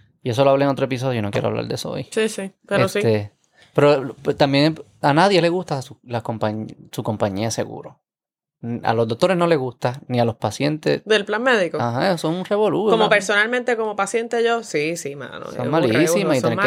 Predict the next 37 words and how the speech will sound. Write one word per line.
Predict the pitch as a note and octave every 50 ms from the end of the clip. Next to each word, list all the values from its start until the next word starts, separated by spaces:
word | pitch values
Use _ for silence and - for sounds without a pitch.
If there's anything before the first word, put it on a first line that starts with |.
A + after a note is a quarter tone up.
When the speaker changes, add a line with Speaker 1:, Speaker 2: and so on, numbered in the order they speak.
| C#3+ D#3 D#3+
Speaker 2:
malísimas. | C#3+ A2+ G2 F#2+
Speaker 1:
llamar | - B2+ C#3+ D3+ D3+ D3+ D3+ C#3+ C3+
y | B2+ A#2+ A#2
qué | B2+ A#2+
sé | A2+ - C3+
yo | C3 C3 B2+
qué. | - - G#2 A#2 C3+ C3+ C3 C3+ C3 - _ - - - - - _ _ _ _
Este, | - B2 A#2 - _ - A2+ A2 - - D3 - _ _ _ _ _ _ _ _ _ _
y | - D3 C#3+
yo | C#3 D3 D3
no, | D#3+ F3 - -
siempre | - - E3 D#3 D3+ E3
me | F3
he | F3
preguntado | F#3+ G3 G3 F#3+ - G#3+ F#3 -
por | - D3+ C#3+ C#3
qué. | - - D3 D#3+ D3+ C#3 C3+ B2+ - _ _ _ _ _ _ _
Y | - B2
estaba | - C3+
hablando | C3+ C#3+ D3+ D#3+ D#3+ D#3
con, | - - - - - - - -
con | - - B2+ C3
un | C#3
amigo. | C#3+ C#3+ D3+ D3 C3+ B2+ -
Speaker 2:
Pero | G#3+ G#3+
esto, | G#3+ G#3+ A#3 A3+ C4 -
esto | A#3 A3 A3 -
es | A#3+ B3
relativamente | C4 C#4 C4+ C4 B3 A#3+ B3 A#3+ A#3 C#4+ B3+
nuevo, | G3 D3+ C#3+ F3+ A3 G3+ E3
yo | D#3 D3+
Speaker 1:
Pero | D3 D#3 D#3
¿por | - D#3
qué | D#3+ D3+
no | D#3+ E3+
Speaker 2:
entiendo. | D#3+ - F#3+ G3 G#3
Speaker 1:
hacen | F#3 - - -